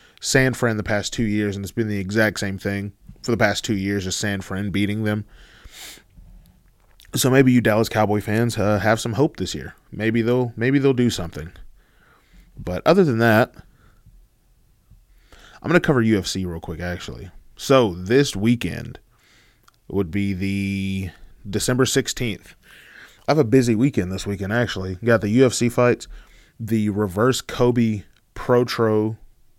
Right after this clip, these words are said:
come out, but I'll get onto that later. This weekend, U F C two ninety-six.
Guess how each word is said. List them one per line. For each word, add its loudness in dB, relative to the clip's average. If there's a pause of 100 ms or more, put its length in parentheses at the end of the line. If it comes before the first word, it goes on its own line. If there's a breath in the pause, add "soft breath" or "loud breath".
(100)
come 0
out, -4 (360 soft breath)
but 2
I'll 4 (600 soft breath)
get 2
onto -4
that 2
later. 0 (500 soft breath)
This 4
weekend, 2
U 8
F 0
C -2
two 2
ninety-six. 0